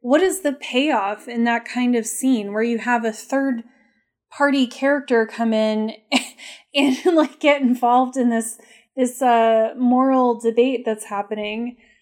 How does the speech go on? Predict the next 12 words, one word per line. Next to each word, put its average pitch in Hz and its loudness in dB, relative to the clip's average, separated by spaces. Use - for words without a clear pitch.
on 277 2
behalf 285 0
of 247 -6
the 247 0
other 233 0
person? 240 -6
Like, 226 -10
why, 262 -2
what 285 0
was 320 -4
the 320 -4
point? 294 -4